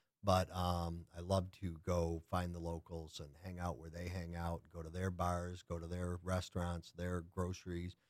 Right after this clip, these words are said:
um, their beaches, whatever. And, uh, boy, you're right. It is a, it's a true education. You learn more about, uh, the world, and, and I would say, as cheesy as it may sound, yourself,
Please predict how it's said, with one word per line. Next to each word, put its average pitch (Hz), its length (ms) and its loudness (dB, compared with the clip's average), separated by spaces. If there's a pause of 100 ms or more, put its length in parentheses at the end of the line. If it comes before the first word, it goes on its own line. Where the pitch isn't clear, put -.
(360)
um, 71 340 -12
their 90 160 2
beaches, 82 520 -4
whatever. 85 540 2 (580)
And, 78 380 -8
uh, 76 300 -4 (380)
boy, 76 240 0
you're 90 140 4
right. 98 280 6
It 85 120 -4
is 95 220 -2
a, 87 40 -2 (120)
it's 92 160 -8
a 95 40 -8
true 107 240 6
education. 87 580 0
You 95 100 0
learn 98 180 6
more 101 200 10
about, 95 340 8 (140)
uh, 85 200 2
the 85 140 -2
world, 131 440 10
and, 139 200 4
and 139 180 4
I 139 80 6
would 139 220 6 (160)
say, 110 360 8
as 90 180 6
cheesy 101 400 2
as 95 120 -4
it 90 80 -2
may 92 140 -2
sound, 92 360 2
yourself, 92 640 4